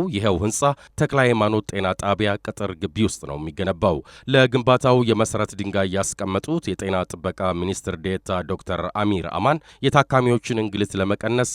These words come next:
መንግስት ከህብረተሰቡ ጋር በጥምረት ይሰራል ብለዋል። ህብረተሰቡ የተሟላ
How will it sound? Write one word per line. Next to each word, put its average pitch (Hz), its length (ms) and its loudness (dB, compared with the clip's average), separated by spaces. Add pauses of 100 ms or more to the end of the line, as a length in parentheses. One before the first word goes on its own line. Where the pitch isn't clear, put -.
መንግስት 107 400 -4
ከህብረተሰቡ 90 580 -2
ጋር 87 200 -4
በጥምረት 87 400 -6
ይሰራል 110 320 0
ብለዋል። 110 320 6 (140)
ህብረተሰቡ 139 600 4
የተሟላ 113 460 4